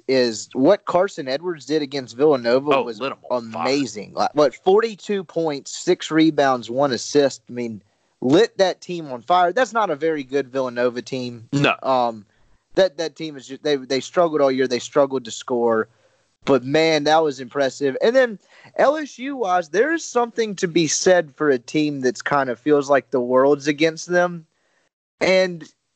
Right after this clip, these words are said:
Speaker 1: I saw someone describe it as they're coaching themselves to a Sweet sixteen, and I think that's mostly true.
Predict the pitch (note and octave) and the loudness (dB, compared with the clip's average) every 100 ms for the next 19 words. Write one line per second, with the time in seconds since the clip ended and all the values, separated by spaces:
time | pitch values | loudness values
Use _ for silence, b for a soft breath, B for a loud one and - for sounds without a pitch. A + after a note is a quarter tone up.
0 | - G#3 A3 A#3 A3 - G3 F#3+ E3 - | 0 0 0 -4 -4 -4 -6 -8 -10 -16
1 | - D3 - E3 E3 C#3+ C3 D3+ - D#3+ | -12 -10 2 4 6 4 2 0 2 -2
2 | D3+ D#3+ C3 A2+ - C#3 C#3+ - E3 D3 | -2 -8 -8 -4 0 2 0 -4 -4 -2
3 | E3 D#3+ - E3+ - F#3+ E3 C3+ A#2 F3 | -2 -4 -2 -4 0 -2 2 0 0 -4
4 | F3+ E3+ C3 C3 C#3+ D3+ D3+ A#2 - D3 | -2 0 0 0 0 0 -2 -4 0 2
5 | E3 | 2